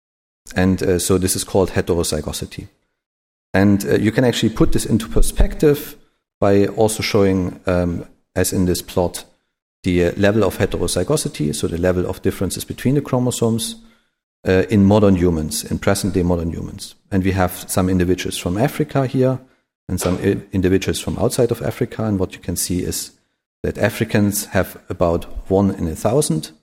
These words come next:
differences between the chromosomes that they inherited from the mother and the father, while non-Africans have between six and eight in ten thousand. And the archaics are much reduced compared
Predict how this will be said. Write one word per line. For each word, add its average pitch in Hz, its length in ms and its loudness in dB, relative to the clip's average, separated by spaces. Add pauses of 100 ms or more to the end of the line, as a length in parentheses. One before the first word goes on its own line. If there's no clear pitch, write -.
(140)
differences 135 480 -2
between 117 380 -2
the 113 80 4
chromosomes 113 600 0
that 107 160 -2
they 107 180 4
inherited 98 540 0
from 92 160 -4
the 92 60 0
mother 90 220 0
and 85 120 -6
the 87 60 -10
father, 127 400 2 (920)
while 92 380 4
non-Africans 104 1080 0 (460)
have 90 240 0
between 85 480 -2
six - 340 0
and 85 140 -4
eight 92 240 0
in 92 120 -8
ten 120 220 0
thousand. 156 520 -2 (580)
And 101 120 4
the 101 120 2
archaics - 580 0
are 101 140 0
much 117 320 2
reduced 104 600 -2
compared 87 460 0